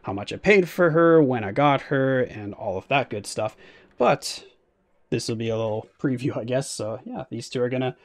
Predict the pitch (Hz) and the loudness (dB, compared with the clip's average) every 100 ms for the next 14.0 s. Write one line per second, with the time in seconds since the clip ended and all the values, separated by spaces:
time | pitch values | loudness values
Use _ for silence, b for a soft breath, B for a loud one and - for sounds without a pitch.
0 | b b b - 160 160 147 - 143 135 | b b b -2 6 8 6 0 0 2
1 | 165 185 156 131 123 120 123 123 - 302 | 2 2 2 2 0 0 -2 -2 -2 -2
2 | 277 254 254 220 214 226 196 - 185 175 | -2 -2 -2 -4 -4 -4 -6 -2 0 0
3 | - 120 117 110 - 113 117 113 120 - | -2 -4 -4 -4 -6 -6 -6 -6 -6 -4
4 | 117 110 104 101 104 - - - 107 - | -6 -4 -4 -4 -6 -6 -10 -10 -8 -4
5 | 123 117 110 104 - 107 104 - 101 107 | -2 -2 -2 -2 -4 -8 -10 -10 -10 -6
6 | 107 107 - 104 104 101 - 107 110 104 | -4 -4 -6 -8 -6 -8 -8 -10 -8 -10
7 | 107 - 107 104 - 101 - 262 175 139 | -10 -8 -8 -10 -10 -8 0 4 4 4
8 | 160 B B B B 233 254 226 202 180 | 0 B B B B -2 0 2 4 4
9 | - 156 165 - 139 127 120 - 143 233 | 4 2 2 0 -2 0 -2 0 0 2
10 | 196 180 160 151 - 143 123 131 127 - | 0 4 4 4 4 2 4 0 0 -2
11 | 120 127 117 113 - 120 127 117 - 110 | -6 -4 -8 -8 -12 -10 -8 -6 -6 -6
12 | 104 110 110 - 123 139 - 98 85 101 | -6 -8 -10 -4 -4 -4 -2 -2 -2 -10
13 | 78 - - 120 110 - - 117 180 233 | -12 -12 -6 -4 -4 -8 -4 2 4 2